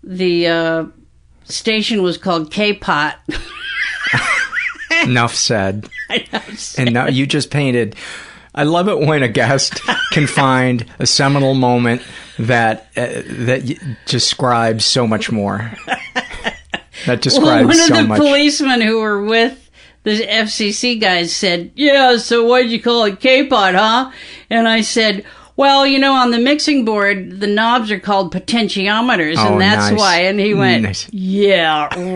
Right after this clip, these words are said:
Speaker 1: right." <laughs>
Speaker 2: 'Cause a lot of fans out there are potentiometers.
Speaker 1: <laughs> Yeah.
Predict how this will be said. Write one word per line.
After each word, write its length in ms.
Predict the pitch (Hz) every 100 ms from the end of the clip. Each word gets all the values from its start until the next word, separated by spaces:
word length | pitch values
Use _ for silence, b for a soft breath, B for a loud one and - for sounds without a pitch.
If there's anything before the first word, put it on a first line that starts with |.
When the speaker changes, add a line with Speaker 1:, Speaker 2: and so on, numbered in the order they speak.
| 185
Speaker 1:
right." 680 | 202 208 160 165 202 208 -
<laughs> 1400 | 277 262 - - - 906 - 415 - - - - 302 -
Speaker 2:
'Cause 140 | 147
a 40 | 135
lot 200 | 143 127
of 60 |
fans 340 | - 131 117 110
out 160 | 104
there 180 | 127 107
are 60 | 98
potentiometers. 1000 | 107 - 110 - 113 104 98 98 98 403
Speaker 1:
<laughs> 100 | -
Yeah. 440 | 311 - 370 370